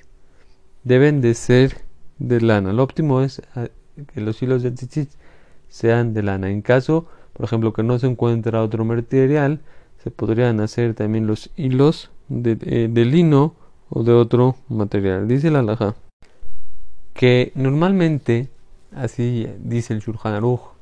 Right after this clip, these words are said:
tendría que ser, por ejemplo, el color de los tzitziot del mismo color de la prenda. ¿Qué quiere decir? Si ya tengo una prenda color verde,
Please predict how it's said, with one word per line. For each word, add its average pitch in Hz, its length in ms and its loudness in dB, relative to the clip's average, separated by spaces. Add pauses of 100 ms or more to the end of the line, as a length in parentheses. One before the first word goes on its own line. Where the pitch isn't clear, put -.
(560)
tendría 127 420 0
que 127 120 0
ser, 131 240 -2
por 110 200 -4
ejemplo, 123 720 -2 (140)
el 117 220 -4
color 147 400 2
de 175 80 2
los 156 180 2
tzitziot 131 540 -2
del 117 160 -2
mismo 113 600 -4
color 113 380 0
de 113 120 -2
la 95 100 -6
prenda. 90 320 -6
¿Qué 120 160 -10
quiere 120 140 -2
decir? 98 260 -2 (480)
Si 120 80 0
ya 123 180 6
tengo 135 260 2
una 127 200 0
prenda 113 440 -2
color 107 380 0
verde, 117 380 2